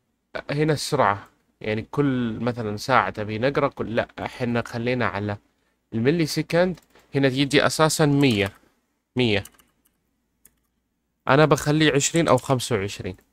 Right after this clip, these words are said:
طيب، آه، ما في شيء، أي إعدادات هنا، وحتى م-، ما في داعي تكبس الأزرار. عندك حط الماوس بهذا المكان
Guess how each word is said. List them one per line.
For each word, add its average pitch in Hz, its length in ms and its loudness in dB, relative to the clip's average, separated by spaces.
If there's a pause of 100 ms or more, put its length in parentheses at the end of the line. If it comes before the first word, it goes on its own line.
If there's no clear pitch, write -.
(1400)
طيب، 175 380 0 (440)
آه، 123 580 -2
ما 151 300 0
في 170 240 -6
شيء، 165 360 -2
أي 165 220 2
إعدادات 135 600 -2
هنا، 185 280 0 (460)
وحتى 165 480 -4
م-، 147 220 -4 (200)
ما 175 140 0
في 202 140 -4
داعي 170 260 2
تكبس - 460 -10
الأزرار. 131 540 0
عندك 156 460 -6 (1080)
حط 202 240 -2
الماوس 151 640 2 (160)
بهذا 147 240 2
المكان 160 520 -2